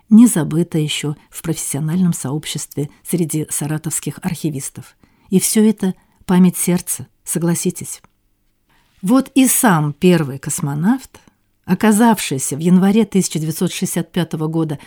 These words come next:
в музее, был сильно удивлен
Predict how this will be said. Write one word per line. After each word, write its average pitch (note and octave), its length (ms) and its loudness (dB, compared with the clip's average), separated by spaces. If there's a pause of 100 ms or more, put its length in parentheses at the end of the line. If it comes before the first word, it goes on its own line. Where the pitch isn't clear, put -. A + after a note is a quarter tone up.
(120)
в F#3+ 180 2
музее, G3+ 800 4 (300)
был F3 200 2
сильно G3+ 500 2
удивлен F3 500 -2